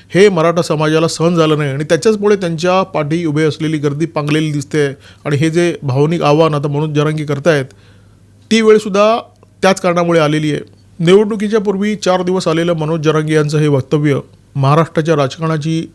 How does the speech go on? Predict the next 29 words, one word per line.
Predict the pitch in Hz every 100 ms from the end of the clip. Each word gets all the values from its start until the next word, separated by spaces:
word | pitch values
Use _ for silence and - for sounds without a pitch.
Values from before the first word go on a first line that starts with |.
| -
दिशा | 139 131 165 127 - _ _ _ _ _ _ _
नेमकी | 151 151 139 170 170 - -
कोणती | 151 147 170
आहे, | 139 139 - 131
वारा | 135 151
नेमका | 156 151 156
कोणत्या | 147 139 156
दिशेला | 143 156 139
वाहतोय, | 131 131 151 123 -
हे | 165
स्पष्ट | 165 147 -
करणारी | 151 143 143 143 139
आहे. | - _ - _ _ - -
दुसरं | 160 220
वक्तव्य | 220 185 220 214
सुप्रिया | 202 175 196 196
सुळे | 170 170
यांचं | 165 160 151
आहे. | - - - - -
पंढरपूरमध्ये | 160 170 202 208 208 202
मीडियाशी | 185 175 180 190
बोलताना | 160 160 165
सुप्रिया | 160 151 160 160
सुळे | 160 160
यांनी | 156
हे | 160
वक्तव्य | 151 131 160 151
केलेलं | 147 147 147
आहे, | 139